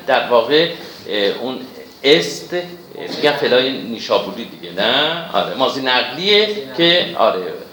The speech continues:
Speaker 1: آره، تو
Speaker 2: ساخته.
Speaker 1: پهلوی هم داریم، ساخت. ماضی نقلی. ساختستیم نغز.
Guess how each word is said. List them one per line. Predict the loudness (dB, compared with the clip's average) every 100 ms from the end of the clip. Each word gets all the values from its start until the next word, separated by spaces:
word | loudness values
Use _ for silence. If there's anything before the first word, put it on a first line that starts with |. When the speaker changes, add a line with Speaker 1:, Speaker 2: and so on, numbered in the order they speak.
| -20 -2
Speaker 1:
آره، | 0 0
تو |
Speaker 2:
ساخته. | -2 2
Speaker 1:
پهلوی | 4 6 4 4
هم | 0 0
داریم، | -4 -6 -10 -12
ساخت. | -10 -10 -14 -20 -20 -20 _ _ _ _ _ -14
ماضی | -12 -10
نقلی. | -12 -14 -18 -20 -20 -20 -20 -20 -20 -20 -20 _ _ _ _ _ _ _
ساختستیم | -8 0 2 2 0 -6 -10 -10 -10 -10 -10 -10 -10 -14 -18 -20 -20 -12
نغز. | -2 0 0 -6 -10 -14